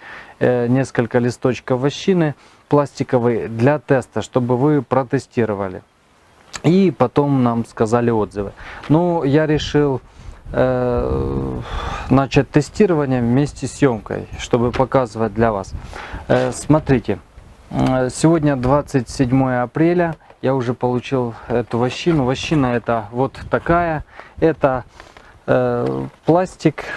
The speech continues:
э, пропилен. То есть это, э, пластик, с которой делаются, я так понимаю, и бутылки, э, которые мы пьем воду. Э, м, насколько мне известно,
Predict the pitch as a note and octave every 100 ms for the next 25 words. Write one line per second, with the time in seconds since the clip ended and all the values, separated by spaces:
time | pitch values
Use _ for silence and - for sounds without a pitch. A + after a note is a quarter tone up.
0 | - - _ - C#3 C3+ C#3 C3 B2 E3
1 | D3 D#3+ B2 G2 G2 - - - C#3 A#2+
2 | D#3+ D3+ C#3+ C3 C3+ B2 - C3+ B2+ -
3 | D#3+ E3 - - B2 - C3+ A#2+ B2+ B2+
4 | A#2 - A2+ A2 A2 A2 - A#2 A2+ A#2+
5 | A2+ G#2 G#2+ G#2+ G#2 G#2+ A2+ - A#2+ G2+
6 | G2 - - - - - - A#2 A2+ G2+
7 | A2 - A2+ A2 A2 G#2+ - G#2+ G#2+ A2
8 | G2 F#2+ - - - - - B2 A#2+ A#2+
9 | A#2+ B2+ C#3+ A#2 A2+ A2+ A#2+ C3 - F3
10 | E3 D#3 D3+ D3+ C3+ F3 E3+ D3 C3 B2